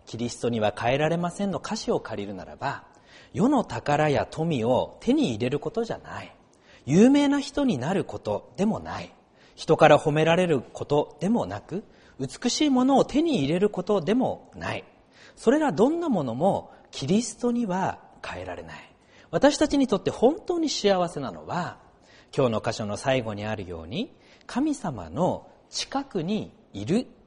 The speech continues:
ということなのではないでしょうか。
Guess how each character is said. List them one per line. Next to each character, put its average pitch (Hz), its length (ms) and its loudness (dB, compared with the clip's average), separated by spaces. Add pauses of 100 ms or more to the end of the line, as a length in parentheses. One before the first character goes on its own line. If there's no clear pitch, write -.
(180)
と 101 140 -6
い 87 220 -6
う 78 60 -10
こ - 160 -16
と - 320 -10 (160)
な 95 100 -12
の 78 140 -14
で 92 100 -12
は 117 340 -6 (160)
な 90 120 -12
い 82 60 -10
で 80 80 -10
し - 120 -12
ょ 80 60 -16
う - 120 -20
か。 - 160 -14